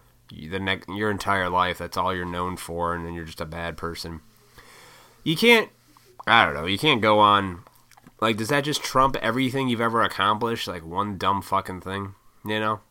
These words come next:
And I'm not condoning, if you don't know what Louis C K, the Louis C K did, you know, jerking off in front of women, but usually asking their permission. So, I mean, you know, it's weird, but at the same time,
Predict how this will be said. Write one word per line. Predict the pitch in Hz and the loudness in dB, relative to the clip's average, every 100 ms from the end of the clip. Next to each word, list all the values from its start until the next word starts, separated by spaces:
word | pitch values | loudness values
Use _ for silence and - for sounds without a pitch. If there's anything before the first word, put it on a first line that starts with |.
| _ | _
And | 202 | -2
I'm | 214 185 | 2 4
not | 113 - | 2 0
condoning, | 90 85 90 87 87 82 - _ | -6 -2 -2 -2 -6 -8 -14 _
if | - 98 | -10 -6
you | 113 | -2
don't | 101 87 | 0 0
know | 87 90 | -2 -4
what | 78 | -4
Louis | 92 90 | -6 -6
C | - 85 | -8 -10
K, | - 87 85 _ - | -8 -6 -8 _ -18
the | 82 87 85 85 - 107 | -10 -6 -4 -6 -8 -6
Louis | 107 101 | -4 -4
C | 95 | -6
K | 82 87 90 | -8 -8 -6
did, | 85 87 87 _ _ - | -4 -6 -8 _ _ -6
you | 104 | -2
know, | 90 - - - _ _ - | -2 -6 -20 -20 _ _ -2
jerking | 113 110 101 | 0 2 2
off | 95 98 - | 4 4 2
in | 90 | -6
front | 98 95 | -2 -2
of | |
women, | 92 95 98 95 - _ _ _ | -2 -2 -2 -4 -12 _ _ _
but | 101 - | -4 -4
usually | 98 104 101 98 92 | -4 -4 -2 -2 2
asking | 98 - 101 92 | 2 0 -6 -4
their | 90 | -4
permission. | - 90 98 92 87 92 _ _ | -6 -4 -4 -4 -6 -10 _ _
So, | - 107 | -8 -4
I | 107 | 0
mean, | 104 101 90 _ _ _ _ - | 0 -2 -8 _ _ _ _ -2
you | 127 | 0
know, | |
it's | 117 | 0
weird, | 95 104 123 135 143 - _ _ _ - | -2 2 2 2 -2 -12 _ _ _ -6
but | |
at | 113 | -4
the | 104 | 0
same | 123 123 | 0 0
time, | 101 104 110 113 | 2 4 4 0